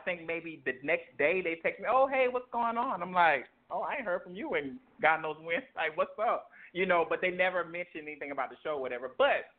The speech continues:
you know, it is what it is. But I just remember my last relationship, like, at a certain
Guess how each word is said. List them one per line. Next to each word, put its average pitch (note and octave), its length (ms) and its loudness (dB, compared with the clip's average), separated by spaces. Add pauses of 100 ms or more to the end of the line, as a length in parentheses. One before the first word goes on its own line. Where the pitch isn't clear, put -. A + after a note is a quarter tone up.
(140)
you G#3 100 -8
know, D3 240 0
it F#3 120 -2
is E3+ 180 -2
what C#3+ 120 -6
it D#3+ 120 -6
is. F3 200 -2 (120)
But C#3+ 200 -2 (280)
I F#3+ 120 6
just A#3+ 220 -6
remember E3+ 760 -6 (420)
my D#3 160 2
last D#3 320 0
relationship, D#3 580 -6
like, C3 300 -2 (680)
at D#3+ 120 6
a D3+ 80 -2 (100)
certain D#3 260 -2